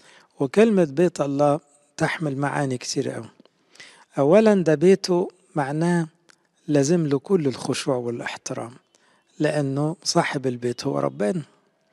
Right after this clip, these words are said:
"وببيتك يا رب طليق القداسة." ومن هنا طقوسنا الجميلة إن إحنا على باب الكنيسة ننحني ون-، ونقول له: "بكثرة رحمتك أدخل بيتك وأسجد قدام هيكل قدسك بمخافتك"، ونتقدم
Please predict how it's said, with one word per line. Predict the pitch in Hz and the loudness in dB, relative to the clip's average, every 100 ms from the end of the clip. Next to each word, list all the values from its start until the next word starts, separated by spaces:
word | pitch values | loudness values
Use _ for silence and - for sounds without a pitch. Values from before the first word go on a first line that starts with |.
| - - _ _ - | -20 -20 _ _ -2
"وببيتك | 127 139 147 202 175 147 - | 0 4 6 6 6 0 2
يا | 151 147 | 2 4
رب | 160 170 120 _ _ _ _ - | 4 2 0 _ _ _ _ -4
طليق | 139 135 139 - | 0 0 0 -4
القداسة." | 117 - 123 117 104 - - _ _ _ - - - | -10 -10 -12 -8 -4 -4 -4 _ _ _ -20 -16 -6
ومن | 131 135 | -2 0
هنا | 151 170 156 | 4 4 2
طقوسنا | 147 - 170 - 143 | 0 -2 0 0 -2
الجميلة | 123 131 131 160 160 139 | -4 -2 0 2 2 0
إن | 143 | -2
إحنا | 151 151 143 | -4 -4 -4
على | 147 135 131 | -2 -4 -4
باب | 131 160 143 | 0 0 0
الكنيسة | 123 - 135 151 135 147 135 _ - - _ 135 | -4 -4 -2 -2 0 -2 -4 _ -20 -20 _ -6
ننحني | 123 - 156 151 143 139 | -6 -4 -2 0 0 0
ون-، | 131 127 127 123 123 123 _ _ - | -2 -4 -4 -4 -4 -6 _ _ -8
ونقول | 135 151 151 | -4 0 0
له: | 135 | 0
"بكثرة | 127 135 156 - 147 139 131 | -2 0 0 0 -4 -4 -4
رحمتك | 123 - 143 - 127 - | -6 -4 -4 -4 -6 -4
أدخل | 147 - 135 123 | -6 -6 -8 -4
بيتك | 139 135 - 127 - _ _ _ - | -2 -2 -2 -8 -10 _ _ _ -4
وأسجد | 147 156 139 135 147 | 0 0 0 -4 -4
قدام | 127 131 131 | -4 -4 -4
هيكل | 123 139 - - | 0 -2 -2 -8
قدسك | - 147 - 123 | -4 0 0 -2
بمخافتك"، | 120 120 127 - 143 - - 139 - | -8 -10 -10 -4 -4 -4 -10 -8 -8
ونتقدم | 131 - 170 143 143 139 | -8 -2 -2 0 -2 -2